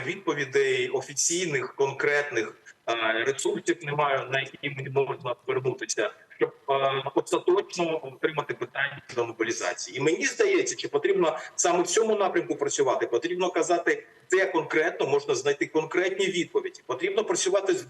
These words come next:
блогерами, і потрібно працювати з Telegram-каналами, потрібно працювати з, мені здається, якщо ми зараз вже про форму,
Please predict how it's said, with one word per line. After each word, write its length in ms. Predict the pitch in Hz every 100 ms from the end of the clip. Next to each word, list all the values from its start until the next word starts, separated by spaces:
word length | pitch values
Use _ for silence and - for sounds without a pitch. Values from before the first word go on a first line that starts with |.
| -
блогерами, 600 | - 370 - - - - - _ _
і 40 | 170
потрібно 460 | 156 160 208 202
працювати 500 | 196 175 - 175 208
з 160 | 220 -
Telegram-каналами, 1300 | 165 165 160 175 170 170 165 160 165 160 110 78 - - _ -
потрібно 380 | 131 220 214 190
працювати 560 | 165 - 170 190 185
з, 400 | - - 160 160 147
мені 300 | 143 165 -
здається, 360 | 170 165 165
якщо 220 | 147 - 151
ми 80 |
зараз 260 | 143 160 151
вже 120 | 151
про 180 | 143 143
форму, 600 | - - 220 247 - -